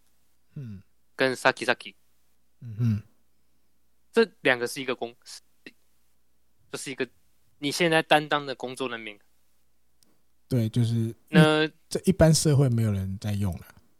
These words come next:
Speaker 1: 这个大概只有
Speaker 2: 对。
Speaker 1: 职棒界的人才听得懂 saki 跟 saki saki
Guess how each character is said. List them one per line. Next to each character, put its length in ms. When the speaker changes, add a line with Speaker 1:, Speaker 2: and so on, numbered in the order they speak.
Speaker 1:
这 100
个 100
大 120
概 100
只 120
有 80
Speaker 2:
对。 300
Speaker 1:
职 220
棒 240
界 260
的 180
人 280
才 160
听 120
得 120
懂 220
saki 440
跟 320
saki 340
saki 320